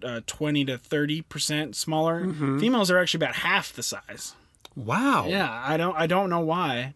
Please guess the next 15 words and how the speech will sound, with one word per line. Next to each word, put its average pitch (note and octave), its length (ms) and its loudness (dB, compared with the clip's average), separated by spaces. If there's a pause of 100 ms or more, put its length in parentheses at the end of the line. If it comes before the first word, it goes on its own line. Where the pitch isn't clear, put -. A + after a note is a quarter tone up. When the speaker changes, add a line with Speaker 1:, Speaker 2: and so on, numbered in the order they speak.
Speaker 1:
but B2+ 320 -6
that C3 160 -2
was, C3+ 160 -6 (180)
that's B2+ 300 -6
what B2+ 100 -6
I A#2+ 120 -2
read C3 180 -2
about. A2 220 -4
Speaker 2:
That's - 120 -6
crazy. C#3+ 640 -4 (400)
Speaker 1:
And C#3+ 220 0
polar A3+ 300 6
bears F#3+ 280 6
are E3 100 0
actually E3+ 500 0